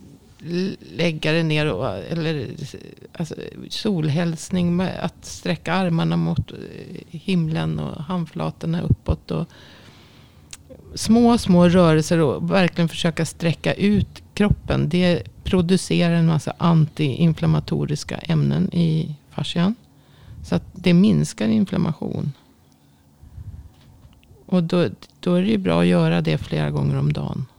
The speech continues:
Och det har bara den här artikeln som kom tvåtusen arton nitton eller vad det var, med att, eh, eh, hur cancer till exempel hämmas utav, utav stretch. Och det var ingen,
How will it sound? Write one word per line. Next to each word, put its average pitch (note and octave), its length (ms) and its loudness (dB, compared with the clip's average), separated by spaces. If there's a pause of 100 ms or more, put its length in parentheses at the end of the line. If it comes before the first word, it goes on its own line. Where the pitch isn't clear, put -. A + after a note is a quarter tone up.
(240)
Och D#3 80 -2
det D#3 360 -2
har E3+ 260 0
bara F#3 320 -2
den D#3+ 160 4
här C#3+ 200 2 (1300)
artikeln D#3 480 -4
som D3+ 160 0
kom D3 360 -2
tvåtusen B2+ 800 -6
arton C3 420 -4
nitton - 360 -8
eller B1 180 -10
vad G#1+ 80 -8
det A1 40 -8
var, G#1+ 240 -10
med C#3 600 -2
att, - 440 -14
eh, B2 200 -4 (1700)
eh, E3+ 440 0 (100)
hur E3 120 4
cancer D3+ 600 0
till - 160 -6
exempel - 380 -4
hämmas - 460 -2
utav, - 380 -10 (1040)
utav - 360 -6
stretch. - 800 -8 (180)
Och E3 120 -4
det D3 120 -4
var C#3+ 120 -4
ingen, - 480 -4